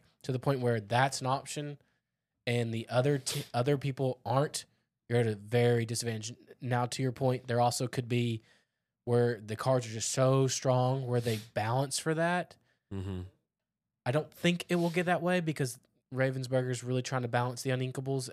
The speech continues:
Speaker 1: I mean, they've,
Speaker 2: Mm-hmm.
Speaker 1: they've tend to be, some of them are very good cards, but some of them are, like, recursion pieces.
Speaker 2: Yeah.
Speaker 1: And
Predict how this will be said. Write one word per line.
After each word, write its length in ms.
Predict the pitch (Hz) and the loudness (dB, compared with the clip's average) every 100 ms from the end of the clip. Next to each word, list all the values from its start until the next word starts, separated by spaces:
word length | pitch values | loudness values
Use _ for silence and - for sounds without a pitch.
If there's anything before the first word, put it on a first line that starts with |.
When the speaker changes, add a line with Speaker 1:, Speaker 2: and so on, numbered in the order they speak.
| - | -8
Speaker 1:
I 40 | |
mean, 200 | 113 113 | -6 -2
they've, 140 | 113 | -2
Speaker 2:
Mm-hmm. 160 | 101 95 | -2 -2
Speaker 1:
they've 220 | 120 110 | -2 -2
tend 220 | - 131 | -4 -4
to 60 | 120 | -4
be, 100 | 120 | -4
some 240 | - 143 156 | 2 4 4
of 80 | |
them 100 | 151 | 2
are 40 | 151 | 0
very 200 | 139 147 | 2 2
good 140 | 143 | 0
cards, 280 | 135 147 147 | 0 0 -2
but 100 | 127 | -2
some 160 | - 135 | -2 0
of 100 | 127 | 0
them 100 | 127 | 0
are, 80 | 120 | 0
like, 180 | 113 - _ - | -2 -6 _ -8
recursion 440 | 131 - 151 120 | -2 2 4 2
pieces. 340 | 107 101 - - | -6 -10 -10 -6
Speaker 2:
Yeah. 200 | 92 82 - _ - | -6 -6 -14 _ -2
Speaker 1:
And 420 | 117 117 117 | 0 2 0